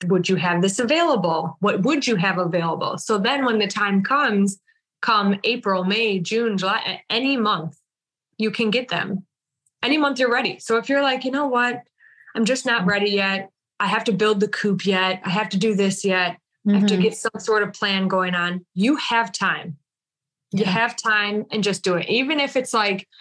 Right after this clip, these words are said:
Speaker 1: "Well, I still can't get chicks for next year. Well, I'm gonna build the coop anyways."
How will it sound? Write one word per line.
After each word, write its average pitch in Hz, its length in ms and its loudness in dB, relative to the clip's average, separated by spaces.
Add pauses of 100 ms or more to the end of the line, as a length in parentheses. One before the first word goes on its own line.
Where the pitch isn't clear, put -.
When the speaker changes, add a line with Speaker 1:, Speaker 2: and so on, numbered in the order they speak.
(420)
Speaker 1:
"Well, 294 280 2
I 214 140 -4
still 269 280 -2
can't 269 280 -4
get 254 140 0
chicks 262 260 -4
for 247 160 0
next 247 360 -4
year. 196 460 2
Well, 202 160 2
I'm 208 220 0
gonna 202 540 0 (600)
build 196 220 2
the 226 100 4
coop 233 280 -2
anyways." 233 640 -2